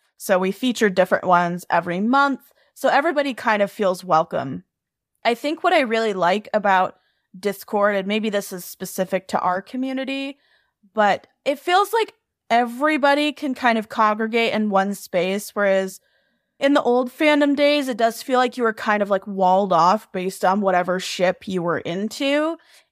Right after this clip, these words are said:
And then there weren't, like, many spaces for multi-shippers unless you were, like, really into the rare pair community.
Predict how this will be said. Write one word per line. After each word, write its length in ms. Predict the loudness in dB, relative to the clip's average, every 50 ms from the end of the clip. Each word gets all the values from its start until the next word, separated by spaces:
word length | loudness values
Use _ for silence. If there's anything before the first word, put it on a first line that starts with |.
| _ 0
And 200 | 2 2 4 2
then 500 | 2 2 0 0 -2 -4 -4 -4 -4 -2
there 140 | 0 0 2
weren't, 280 | 2 2 2 2 0
like, 280 | 0 0 0 0 -4 -8 _
many 320 | -2 0 0 2 0 -2 -4
spaces 500 | -6 -4 -2 -2 -2 -2 -4 -8 -6 -2
for 140 | -2 0
multi-shippers 840 | 2 2 2 0 -2 -4 -6 -6 -4 -6 -4 -2 -4 -4 -4 -4 -8
unless 480 | -10 -10 -10 -2 0 0 0 0 -2
you 60 | -6 -6
were, 100 | -4 -2
like, 200 | -2 -2 -2 -2
really 300 | 0 0 2 2 4 2
into 240 | 2 0 0 -2 -2
the 100 | -2 -2
rare 340 | 0 0 2 2 2 2 0
pair 300 | 0 -2 -4 -4 -4 -4
community. 680 | -6 -8 -10 -8 -8 -8 -8 -8 -8 -8 -10 -12 -14